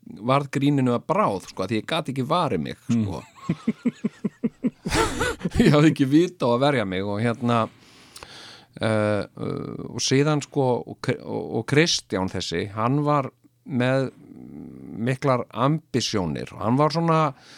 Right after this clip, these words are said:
Speaker 1: hann var svona hugsuður.
Speaker 2: Mm.
Speaker 1: Hann hafði svona framtíðarsýn og, og, og gerði plan og eitthvað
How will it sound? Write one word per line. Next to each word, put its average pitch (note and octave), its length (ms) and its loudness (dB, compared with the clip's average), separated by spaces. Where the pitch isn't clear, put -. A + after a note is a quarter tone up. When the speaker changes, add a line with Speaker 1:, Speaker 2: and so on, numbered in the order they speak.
Speaker 1:
hann A#2+ 180 2
var C#3+ 100 4
svona D3+ 180 6
hugsuður. - 920 0
Speaker 2:
Mm. F#2 220 0
Speaker 1:
Hann G2+ 140 -2
hafði C3+ 260 4
svona B2+ 200 0
framtíðarsýn C3 1500 2
og, E2+ 240 -2
og, F2+ 280 0
og F2+ 140 -6
gerði A2+ 320 2
plan A#2 840 0
og G2+ 180 2
eitthvað F#2+ 480 -2